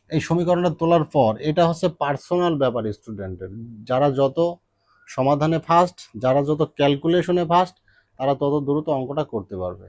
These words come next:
কেমন? তাহলে দুইয়ের সঙ্গে এক্সের গুণ করলে হয় কত? টু এক্স ইকুয়াল প্লাস ফাইভটা নেই, ইকুয়াল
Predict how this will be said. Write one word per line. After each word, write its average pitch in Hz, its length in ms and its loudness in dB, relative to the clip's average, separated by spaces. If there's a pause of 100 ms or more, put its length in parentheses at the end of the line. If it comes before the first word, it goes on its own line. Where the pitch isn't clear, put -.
(160)
কেমন? 170 240 0 (880)
তাহলে 123 240 -4
দুইয়ের 156 260 6
সঙ্গে 170 220 2
এক্সের 156 240 -2
গুণ 143 180 2 (100)
করলে 151 260 4
হয় 147 220 2
কত? 135 140 -4 (480)
টু 113 80 -8 (160)
এক্স - 200 -20 (1500)
ইকুয়াল 151 380 2 (840)
প্লাস 160 260 4 (120)
ফাইভটা 123 420 -4
নেই, 135 240 0 (1800)
ইকুয়াল 151 380 0